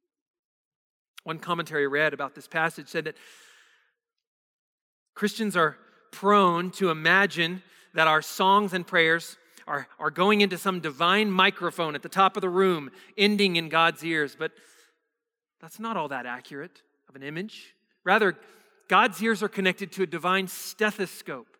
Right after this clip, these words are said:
while we pray, while we sing,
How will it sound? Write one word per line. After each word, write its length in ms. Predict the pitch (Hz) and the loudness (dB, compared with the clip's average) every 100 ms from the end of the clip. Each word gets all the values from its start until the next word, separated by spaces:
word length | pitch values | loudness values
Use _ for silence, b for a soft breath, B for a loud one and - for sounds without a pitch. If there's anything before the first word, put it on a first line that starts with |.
| _ _ _ _ _ _ _ _ _ _ - | _ _ _ _ _ _ _ _ _ _ -14
while 180 | 143 | -12
we 140 | 143 135 | -12 -14
pray, 440 | - 156 139 113 _ _ _ _ _ _ _ _ | -14 -14 -12 -18 _ _ _ _ _ _ _ _
while 160 | 170 165 | -20 -20
we 100 | 131 | -18
sing, 480 | - 196 175 127 | -16 -10 -12 -12